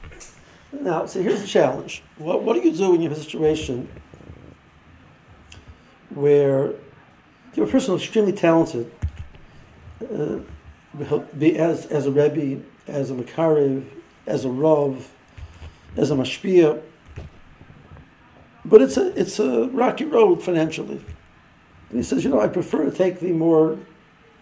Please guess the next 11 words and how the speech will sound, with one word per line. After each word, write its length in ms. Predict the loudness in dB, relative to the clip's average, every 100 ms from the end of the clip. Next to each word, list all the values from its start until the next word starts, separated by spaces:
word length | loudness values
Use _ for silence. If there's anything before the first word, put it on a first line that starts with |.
| -20 -20 -20 _ _ _ -20 -18 -10
the 60 | 2
more 300 | 6 8 6
secure 540 | -2 -10 -2 4 6
route 560 | 6 6 6 6 2 -8 -18 _ _
financially 800 | -4 0 2 0 -2 -4 -2 -2 -6 -20 _ -20 _ _ _ _ -6
because 200 | -2 -2
it's 80 | 0
more 140 | 0
comfortable." 540 | 2 0 -2 -6 -8 -12 -18 -18 -18 -20 -20 -20 -20 -20 -20 -20 _ _ _ _ _ _ -20 -16
I 80 | -12
said, 440 | -6 -4 -4 -8